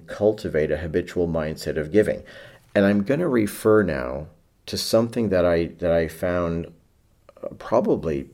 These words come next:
twenty years ago, uh, bu-, something written by a gentle-, by a gentleman named Eric Butterworth, who was a theologian, philosopher, and lecturer. And in one of his books, he quotes the Apostle Paul,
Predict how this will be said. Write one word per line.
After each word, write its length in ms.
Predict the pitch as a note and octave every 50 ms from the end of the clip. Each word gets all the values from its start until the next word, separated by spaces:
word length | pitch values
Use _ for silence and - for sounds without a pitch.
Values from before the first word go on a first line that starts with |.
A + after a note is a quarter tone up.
| - -
twenty 320 | - - G#2 G#2 G#2+ G#2
years 400 | F2 E2 F2 F2+ G2 G2 F#2 -
ago, 440 | E2+ - - B1+ B1 B1+ C2+ - - - - - - - - - - - _ _
uh, 60 | -
bu-, 680 | F2 - - G2 G2 F#2+ F#2 F2+ E2 - - - - - -
something 340 | - - C#3 D#3 D#3+ B2 G2+
written 260 | G#2 - - G#2+ G2+
by 160 | - F#2 F2
a 120 | F2 E2+
gentle-, 420 | D#2+ E2 F2+ F#2 F#2+ F#2+ G2 - - -
by 120 | F2+ F2+
a 100 | F2 E2+
gentleman 420 | - F#2 F#2 G2+ G#2 G#2 G2+ G2
named 240 | F2+ F2 F2 E2+ - - -
Eric 400 | F2 F2+ F#2 F#2+ F#2+ - - -
Butterworth, 640 | - E2+ E2+ F#2 F2+ D#2 - - C#2 D2 D2 - -
who 120 | - F#2+
was 180 | E2+ E2+ E2+ D#2+
a 80 | E2 E2
theologian, 960 | E2 - - G#2+ A2+ A2 G2+ F2 D#2+ E2 E2+ E2 - E2+ E2+ E2+ E2+ E2+ E2+
philosopher, 920 | F2 - - G2 E2+ E2+ F2 F2 F2+ - - A2+ G2+ G2 - - F#2+ F#2 F2
and 180 | E2 E2 E2+
lecturer. 680 | F2 G#2 A2+ G2 - - - D#2+ C2 C2 B1+ C#2 - - - - - - - - - - - _ _ -
And 160 | G#2 G2+ G2+
in 120 | G2+ G#2
one 120 | G2+ A#2 C#3
of 100 | D3 -
his 160 | A#2+ G#2 F2
books, 460 | D2+ - G2 F2+ D#2+ D#2 - - -
he 220 | - - - F2+ E2 - -
quotes 680 | - - - - B2+ G#2+ F#2 E2+ F2 E2+ - - -
the 120 | - F#2+
Apostle 520 | F2+ - - F2 F2 E2+ - - A#2 A2+ A2
Paul, 720 | - - - F#2+ F2+ D#2+ D#2+ D#2+ D#2 D#2+ F#2+ G2+ G2 -